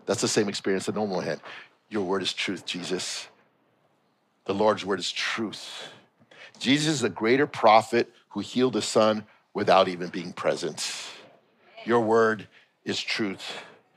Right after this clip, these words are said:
And it says that his whole household believed. His whole household got saved,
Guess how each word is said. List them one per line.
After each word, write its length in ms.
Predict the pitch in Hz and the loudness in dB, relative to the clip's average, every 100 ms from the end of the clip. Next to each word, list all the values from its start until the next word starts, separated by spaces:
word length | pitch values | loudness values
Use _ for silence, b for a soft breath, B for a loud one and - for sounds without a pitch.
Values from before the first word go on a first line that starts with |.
| _ _ | _ _
And 100 | - | -2
it 60 | 110 | 0
says 260 | - 113 107 | 4 4 4
that 100 | 98 | -2
his 140 | 95 | -2
whole 320 | - 113 120 | 0 4 4
household 800 | 113 117 107 95 - 87 80 80 _ _ _ _ _ _ _ | 6 6 6 2 -2 -2 -4 -8 _ _ _ _ _ _ _
believed. 520 | - 101 87 73 - - - _ _ B B | -4 -4 -4 -8 -12 -14 -16 _ _ B B
His 140 | 104 | -2
whole 180 | 110 131 | 4 4
household 500 | 120 110 107 104 87 | 6 6 4 0 2
got 200 | 98 90 | 2 2
saved, 360 | - 90 82 | 2 -2 -2